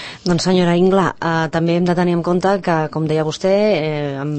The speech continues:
vingut uns mesos, eh, difícils després de les eleccions de, del mes de maig, en què Esquerra Republicana, doncs, va quedar-se sense representació al consistori. Aquest serà el repte, suposo, principal de recuperar la confiança de cara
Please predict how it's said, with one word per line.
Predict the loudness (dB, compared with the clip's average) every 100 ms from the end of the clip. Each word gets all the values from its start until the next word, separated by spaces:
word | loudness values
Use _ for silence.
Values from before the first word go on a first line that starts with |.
| -4
vingut | -4 -4 -4
uns | -4
mesos, | -6 -4 -4 -4 -4
eh, | -4 -4
difícils | -4 -2 0 -2
després | -2 -4 -4
de |
les | -4
eleccions | -4 -6 -6 -6 -4
de, | -4 -4 -4
del | -4 -4 -2
mes | -4
de | -4
maig, | -2 -2 -4 -4
en | -4
què | -4
Esquerra | -6 -6 -6
Republicana, | -4 -4 -4 -4 -4
doncs, | -4 -6
va | -6 -6 -6 -10 -14 -12
quedar-se | -8 -8 -6
sense | -6 -4
representació | -6 -6 -6 -6 -4 -4
al | -2
consistori. | -4 -4 -4 -2 0 -2 -6 -18 -18 -8
Aquest | -4 -2 0
serà | 2 2
el | 2
repte, | 0 0 -2
suposo, | -2 -2 -2 0
principal | 0 0 -4 0 0 0 -6 -18 -20 -12
de | -4 -2
recuperar | -2 -2 -2 0
la | 0
confiança | -2 -4 -2 -2 -2 -2 -2
de | -2
cara | -2 -2 -2